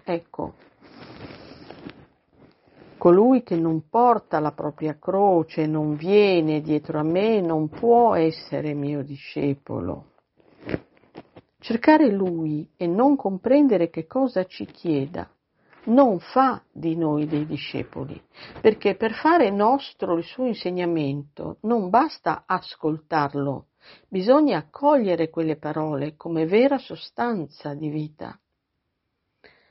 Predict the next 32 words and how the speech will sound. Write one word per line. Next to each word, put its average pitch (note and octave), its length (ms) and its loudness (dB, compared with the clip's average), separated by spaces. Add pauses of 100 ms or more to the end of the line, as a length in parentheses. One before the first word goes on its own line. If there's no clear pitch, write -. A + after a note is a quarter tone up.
(280)
L'amore G3 560 4
che E3+ 160 -4
Egli G3 240 -4
ci - 220 -14
chiede, D#3 800 -4 (680)
quando E3+ 380 0
dice, D#3+ 680 -2 (720)
"Se - 180 -2
uno G3 240 4
viene E3+ 260 2
a D#3 40 0
me F#3 320 0
e F3 160 -6
non G#3 260 0
mi G3+ 160 0
ama G#3 460 2
più B3 380 -2 (360)
di C#3+ 240 -12
quanto C3+ 440 -6
ami", C3+ 600 -4 (1600)
ecco, - 460 -8
l'amore F#3+ 580 2
che E3+ 160 -6
Egli E3 220 -2
ci F#3 180 -8
chiede C#3+ 440 -6
non E3+ 240 -2
è E4+ 120 2
il G3 160 -2
semplice F3 760 -4
legame E3 680 2
affettivo E3 1120 -4